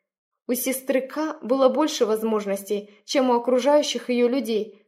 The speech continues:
получить хорошее образование. Трудясь в обществе,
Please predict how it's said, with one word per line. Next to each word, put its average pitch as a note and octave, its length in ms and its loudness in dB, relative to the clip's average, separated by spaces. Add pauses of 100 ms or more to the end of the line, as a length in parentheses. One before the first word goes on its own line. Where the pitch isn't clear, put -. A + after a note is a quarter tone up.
получить B3+ 500 2
хорошее A3+ 480 0
образование. A3 760 0 (800)
Трудясь B3+ 440 4
в B3+ 60 -2
обществе, G#3 640 -4